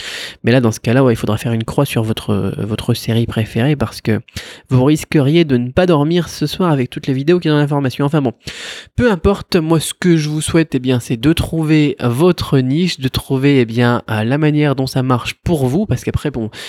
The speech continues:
c'est, c'est des pistes de réflexion que je vous donne à chaque fois à vous tester, hein. Il y a des gens qui peuvent très bien s'en sortir en essayant de construire des, je sais pas, c'est peut-être possible, hein, de, d'essayer de concurrencer Amazon. Moi, je pense pas que ce soit possible, mais si vous y arrivez, ben, je vous le souhaite, parce que là, ça sera,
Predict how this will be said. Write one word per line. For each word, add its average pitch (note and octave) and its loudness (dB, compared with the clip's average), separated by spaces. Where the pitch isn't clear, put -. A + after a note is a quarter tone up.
c'est, - -4
c'est - 2
des C3 4
pistes - 0
de C3 4
réflexion A#2+ 0
que A#2+ 2
je G#2+ 2
vous G#2+ 0
donne A2 2
à G#2 2
chaque - -6
fois E3 2
à B2 0
vous A2+ -2
tester, D3+ 0
hein. A#2+ 2
Il A2+ 0
y - 2
a G#2+ 0
des A#2+ 4
gens D3 4
qui C3+ -2
peuvent G#2+ 0
très - -2
bien B2 2
s'en A2 -2
sortir A#2+ -2
en A2 2
essayant A2+ 0
de A2+ -8
construire A#2+ 0
des, G#2 2
je G#2+ -2
sais C#3 -2
pas, G#3 2
c'est - -2
peut-être G#2 -2
possible, D3+ 0
hein, C#3 0
de, A2 -2
d'essayer A2+ 0
de - -10
concurrencer A2+ -2
Amazon. A2 0
Moi, A#2 0
je - -6
pense G#2+ -2
pas - 0
que - -8
ce D3+ -8
soit A2+ -6
possible, G#2+ -2
mais A2 2
si - 0
vous A2 2
y - 2
arrivez, A#2 2
ben, G#2+ 4
je G#2+ 0
vous B2+ 2
le D#3 2
souhaite, E3 0
parce - -6
que B2+ -6
là, C#3 -2
ça - -10
sera, - -4